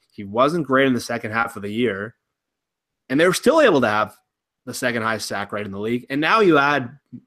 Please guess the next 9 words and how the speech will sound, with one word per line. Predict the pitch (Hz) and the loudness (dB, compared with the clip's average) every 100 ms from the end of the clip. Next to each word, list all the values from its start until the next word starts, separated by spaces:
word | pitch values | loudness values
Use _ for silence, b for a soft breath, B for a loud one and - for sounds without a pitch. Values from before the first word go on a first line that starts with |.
| _ _ _ | _ _ _
Sheldon | - 180 165 180 160 | -8 -4 -2 -2 -2
Richardson, | 190 139 - 101 | -2 -6 -8 -8
who | 107 104 - _ _ _ | -8 -10 -14 _ _ _
we've | 131 127 | -6 -2
been | 123 | 0
raving | 135 147 131 | 4 4 4
about | 123 123 120 | 4 4 6
all | 127 131 120 | 6 6 4
episode | 139 - - 110 101 113 | 4 2 -2 -4 -6 -12